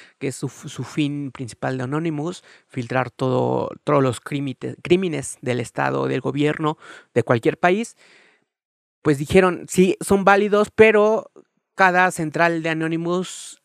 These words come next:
eh, es independiente a la nuestra, y la nuestra, la principal, la fundadora, tiene este formato, tiene esta voz y tiene tal". Entonces, el nuevo video surgió como desde la central de Anonymous, eh,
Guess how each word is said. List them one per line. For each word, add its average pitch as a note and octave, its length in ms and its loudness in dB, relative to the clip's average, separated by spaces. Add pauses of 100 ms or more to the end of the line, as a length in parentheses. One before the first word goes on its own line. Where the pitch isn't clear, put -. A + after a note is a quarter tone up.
eh, C#3 400 0
es C3+ 160 -2
independiente C#3 640 -4
a C#3+ 40 0
la C3+ 120 -2
nuestra, F#3 480 2
y C3 80 -4
la C3 100 0
nuestra, F3 460 2
la D#3 140 0
principal, F3 840 2
la C3+ 100 -2
fundadora, D#3+ 720 0 (380)
tiene D3+ 240 2
este D3 160 -4
formato, D3+ 520 -2
tiene D3 220 -6
esta C#3+ 200 -8
voz D#3+ 320 -4
y B2+ 80 -10
tiene B2+ 420 -10 (240)
tal". G#2 180 -8 (480)
Entonces, D3 560 0
el D3+ 140 2
nuevo G3+ 200 8
video G#3+ 680 4
surgió E3+ 540 4
como E3+ 260 -2
desde C#3 300 -2
la C3+ 160 0
central D#3+ 720 -2
de F3+ 80 0
Anonymous, F#3+ 640 -2 (400)
eh, D#3 720 0